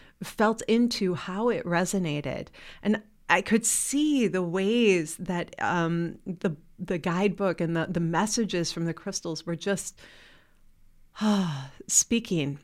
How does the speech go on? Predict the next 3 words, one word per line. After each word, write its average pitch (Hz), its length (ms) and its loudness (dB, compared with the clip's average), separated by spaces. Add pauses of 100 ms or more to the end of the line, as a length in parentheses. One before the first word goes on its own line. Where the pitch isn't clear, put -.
(320)
and 180 680 0
rippling. 156 720 -2 (300)
And 175 440 0